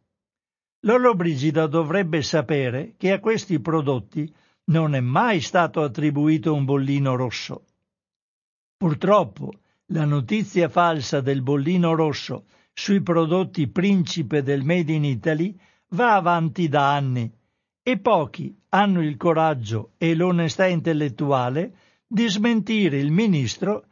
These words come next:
e di correggere il tiro. Ditemi voi cosa ne pensate, perché cosa volete che dica? O lui sa che sono notizie false, le spiattella, così dici falsa una roba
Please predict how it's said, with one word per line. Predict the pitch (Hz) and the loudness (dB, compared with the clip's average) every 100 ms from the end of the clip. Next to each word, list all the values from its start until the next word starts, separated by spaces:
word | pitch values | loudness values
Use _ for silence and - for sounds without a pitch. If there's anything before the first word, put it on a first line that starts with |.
| _ | _
e | - 240 | -2 0
di | 233 233 | 0 -2
correggere | 226 247 160 135 117 143 175 | 0 2 2 0 0 -4 -2
il | 165 110 | -2 -4
tiro. | - - 101 - _ _ _ | -8 -8 -10 -14 _ _ _
Ditemi | 247 226 139 147 196 | -2 0 0 0 0
voi | 185 131 139 - | -2 -4 -8 -12
cosa | - 165 139 139 | -4 -2 -2 -4
ne | 143 143 | -4 -6
pensate, | 110 147 139 - - 123 - | -6 -8 -8 -10 -12 -12 -16
perché | - - - 131 - _ _ _ _ - _ _ _ | -14 -16 -14 -16 -16 _ _ _ _ -20 _ _ _
cosa | 196 170 156 | 0 0 0
volete | 143 139 131 147 | -2 -2 -4 -6
che | 123 139 | -8 -8
dica? | 131 135 - - _ _ _ | -8 -10 -12 -20 _ _ _
O | - | 0
lui | 226 226 202 | 0 2 0
sa | - 208 | 2 2
che | 180 | 0
sono | 156 175 175 170 | -2 0 2 0
notizie | 143 196 - 175 | 0 -4 0 -2
false, | 156 180 165 143 147 | 2 0 0 -2 -4
le | 151 | -2
spiattella, | 151 - 165 135 113 180 165 131 - - _ _ _ | -4 -2 -2 -2 0 0 0 -4 -8 -16 _ _ _
così | 202 185 180 156 127 | -2 0 0 -2 -2
dici | 180 196 214 214 | -2 -2 -2 -2
falsa | 175 190 185 - 165 | 0 0 0 -2 -2
una | 160 165 | 0 0
roba | 170 165 127 110 | 0 -2 -4 -10